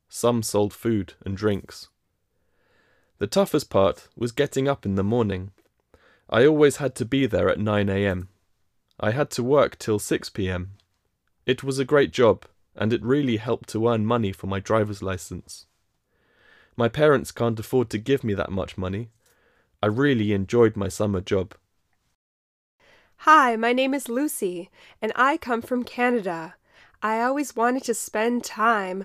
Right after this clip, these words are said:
Speaker 2: away from my home, so I decided to find a summer job in the U S A. I worked in a hotel.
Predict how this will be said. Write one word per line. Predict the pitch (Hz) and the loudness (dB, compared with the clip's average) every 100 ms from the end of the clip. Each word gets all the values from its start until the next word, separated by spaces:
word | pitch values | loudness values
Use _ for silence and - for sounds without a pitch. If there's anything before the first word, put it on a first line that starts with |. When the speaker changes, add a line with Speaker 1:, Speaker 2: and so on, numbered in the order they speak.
| - - | -12 -8
Speaker 2:
away | 208 214 247 | -2 -2 -2
from | - 220 | -4 -6
my | 185 | -6
home, | 180 220 220 185 208 _ _ - | -4 -2 -2 -4 -6 _ _ -10
so | - | -2
I | 220 | 2
decided | 226 240 226 254 - | 2 2 2 0 -2
to | - | -16
find | - 220 247 | -4 -2 -2
a | |
summer | 233 233 233 233 | -2 -2 -2 -2
job | 196 208 240 | -2 -2 -2
in | - 208 | -2 -4
the | 196 214 | -4 -2
U | 240 | -2
S | 240 - | -2 -4
A. | 202 220 160 160 _ _ _ _ _ - | -4 -4 -6 -10 _ _ _ _ _ -2
I | 262 | 0
worked | 254 277 - | 2 0 -2
in | 277 | -6
a | |
hotel. | 233 277 311 - 170 160 165 | -2 -4 -4 -6 -6 -6 -10